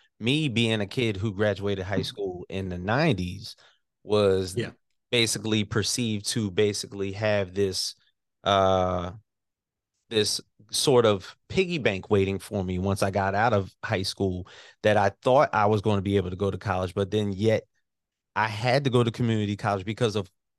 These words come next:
Speaker 1: unfortunately, that money never existed. And
Speaker 2: Yeah.
Speaker 1: then, and then, of course, when I got to community college, it was like, "Okay, I can't necessarily go to a four-year school," so I joined the military for four years.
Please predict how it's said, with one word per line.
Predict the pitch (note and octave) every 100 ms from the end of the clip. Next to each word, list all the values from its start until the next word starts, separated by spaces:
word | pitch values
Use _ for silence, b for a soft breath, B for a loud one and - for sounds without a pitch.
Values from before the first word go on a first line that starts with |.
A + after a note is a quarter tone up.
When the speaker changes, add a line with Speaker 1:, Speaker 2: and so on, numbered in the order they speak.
| -
Speaker 1:
unfortunately, | G#2 - A3+ D4 A#2 G#2 F#2 G2 G#2 _ -
that | B2+
money | D3 C#3+ B2+
never | B2 C3 G#2+
existed. | F#2+ A#2 A2 - - _ _ _ _ _ _ _ _
And | - C#3
Speaker 2:
Yeah. | A#2
Speaker 1:
then, | A2+ - _ _ -
and | A#2+ C3
then, | C3
of | A2+
course, | - C#3 A#2+
when | A2+ A2
I | G#2
got | A#2 B2+
to | -
community | - A2 G#2 G2
college, | A#2 G2+ F#2+
it | G2+
was | G2+
like, | G2+ F#2 F#2 _ _ _ _ _ B2+
"Okay, | C#3+ G#2+ F2+ B _
I | F3
can't | G3 G#3+ C#3+
necessarily | A2 A2+ B2+ B2+ A2 A#2+ A2 G2
go | F#2+ G2+
to | -
a | F#2
four-year | - G#2 F#2+ F#2
school," | - F#3 C#3+
so | B2 A#2+ A2+ A2
I | A2
joined | G2+ A2+ G#2
the |
military | G#2+ C3 G#2 F#2 F#2+
for | -
four | - F#2
years. | E2 - -